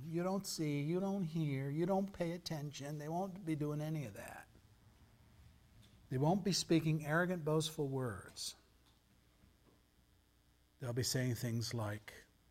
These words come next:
"Rocks, hills, fall on me. Hide me from the presence of Him who comes in judgment." I'd rather know the Creator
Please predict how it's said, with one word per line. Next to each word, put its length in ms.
"Rocks, 540
hills, 640
fall 400
on 180
me. 380
Hide 540
me 280
from 200
the 80
presence 760
of 120
Him 400
who 160
comes 680
in 140
judgment." 600
I'd 180
rather 280
know 260
the 200
Creator 680